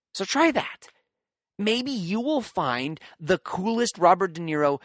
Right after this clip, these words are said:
you've ever heard of. And maybe they will be the shoulder that you need to lean on once or twice, and they might turn into some of the best friends and best relationships you've ever had. So that's it. That's it for me.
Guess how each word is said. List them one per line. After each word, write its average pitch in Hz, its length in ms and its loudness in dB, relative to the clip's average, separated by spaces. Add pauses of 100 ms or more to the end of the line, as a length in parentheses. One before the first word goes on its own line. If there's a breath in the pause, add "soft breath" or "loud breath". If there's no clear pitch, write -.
(140 loud breath)
you've 165 320 -2 (100)
ever 175 300 2
heard 147 260 -2
of. 71 140 -8 (720)
And 180 360 0
maybe 202 560 0 (200 soft breath)
they 180 220 2
will 202 220 0
be 196 160 -2
the 151 160 2
shoulder 147 340 0
that 131 160 -2
you 131 100 -6
need 135 180 -4
to 135 120 -8
lean 139 160 -2
on 123 160 -2
once 120 220 -4
or 120 60 -10
twice, 120 340 -2 (160)
and 139 160 -6
they 151 80 -4
might 170 260 -2
turn 165 160 -6
into 151 200 -2
some 151 180 -2
of 139 60 -2
the 135 60 -2
best 139 360 -4
friends 139 280 -2
and 123 140 -6
best 139 220 0
relationships 123 560 -6
you've 120 100 -12
ever 104 220 -10
had. 90 360 -12 (1200 soft breath)
So 170 100 4
that's 180 220 6
it. 139 180 2 (380)
That's 165 240 6
it 170 100 2
for 165 120 -2
me. 147 340 0